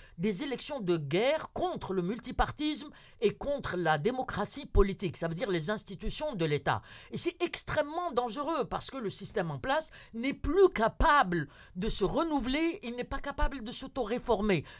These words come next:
Donc ça devient un, le plus grand danger pour la stabilité du pays.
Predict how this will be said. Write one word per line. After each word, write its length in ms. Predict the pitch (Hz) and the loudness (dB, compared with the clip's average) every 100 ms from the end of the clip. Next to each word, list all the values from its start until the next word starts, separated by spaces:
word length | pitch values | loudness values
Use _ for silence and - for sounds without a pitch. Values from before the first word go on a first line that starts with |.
| - | -4
Donc 180 | 233 - | -4 -4
ça 160 | 233 | -6
devient 320 | 196 220 320 330 | -2 -2 -2 -2
un, 120 | 190 - | -2 -2
le 120 | 185 | -4
plus 220 | 165 170 | -2 0
grand 220 | 208 220 269 | 0 -2 0
danger 360 | 208 196 185 | 0 0 -6
pour 220 | - 262 269 - - - | -6 -6 -6 -8 -18 -6
la 120 | 165 | -6
stabilité 600 | - 202 247 247 - 320 | -4 -6 -4 -4 -2 0
du 160 | 190 | 2
pays. 340 | 196 220 175 | 8 8 8